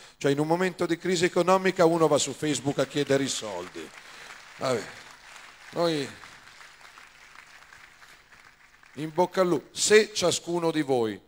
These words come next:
non vi chiedo miracoli, però siete una marea, qua siete veramente centinaia e centinaia, mancano quattordici giorni. Io vi chiedo di darvi l'obiettivo,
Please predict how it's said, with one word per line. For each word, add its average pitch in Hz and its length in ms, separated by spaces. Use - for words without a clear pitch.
non 196 180
vi 196 120
chiedo 135 360
miracoli, 87 680
però 123 340
siete 175 320
una 147 200
marea, 98 580
qua 117 160
siete 139 280
veramente 131 500
centinaia 135 500
e 113 40
centinaia, 95 720
mancano 170 400
quattordici 156 680
giorni. 87 500
Io 196 180
vi 175 140
chiedo 127 420
di 120 160
darvi 170 460
l'obiettivo, 117 880